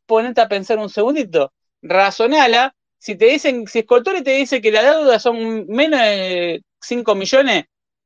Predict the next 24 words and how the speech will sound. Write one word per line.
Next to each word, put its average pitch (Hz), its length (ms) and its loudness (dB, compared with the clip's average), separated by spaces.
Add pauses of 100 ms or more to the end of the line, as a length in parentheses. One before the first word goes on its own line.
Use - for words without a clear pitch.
(140)
en 190 120 -6
su 247 120 2
momento 349 380 0
eran, 202 580 -2
Tinelli 269 380 -4
me 220 100 0
había 247 140 4
dicho 254 240 2
a - 20 4
mí 311 140 0
diez 311 200 0
millones, 208 380 0
a 175 60 -2
Camino 311 260 -2
le 269 100 2
había 269 120 8
dicho 262 200 0
lo 262 80 6
mismo, 160 480 -2 (280)
porque 190 160 -6
Camino 262 260 2
repitió 220 400 0
lo 254 120 4
mismo. 160 500 -4